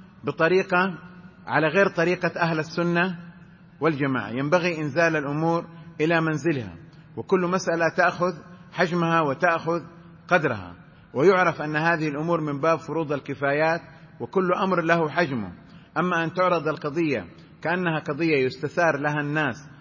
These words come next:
ويستثار لها طلبة العلم، وهي يعني غايتها أنها من باب المنكرات، ليست من باب البدع وليست من باب أمور الإلحاد، فهذا أمر عجيب غريب، لأنك أنت تسكت في هذه الأمور الكبيرة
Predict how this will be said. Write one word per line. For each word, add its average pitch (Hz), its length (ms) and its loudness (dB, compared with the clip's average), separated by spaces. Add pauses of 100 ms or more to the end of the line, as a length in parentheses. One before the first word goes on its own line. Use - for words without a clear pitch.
(160)
ويستثار 143 560 -2
لها 147 220 0
طلبة 143 460 -2
العلم، 135 360 -2 (320)
وهي 165 180 2
يعني 143 420 0
غايتها 165 580 2
أنها 160 200 0
من 160 180 -4
باب 175 220 4
المنكرات، 156 640 -2 (1160)
ليست 160 300 -2
من 160 160 -4
باب 165 240 2
البدع 151 520 -2
وليست 151 340 -2
من 151 160 -6
باب 160 240 0
أمور 156 300 -4
الإلحاد، 147 500 -4 (720)
فهذا 151 300 -10 (100)
أمر 156 180 -4
عجيب 135 460 -4 (640)
غريب، 127 380 -2
لأنك 156 360 -4
أنت 165 160 -6
تسكت 170 400 -4
في 151 140 -4
هذه 156 240 0
الأمور 151 340 -4
الكبيرة 165 580 -2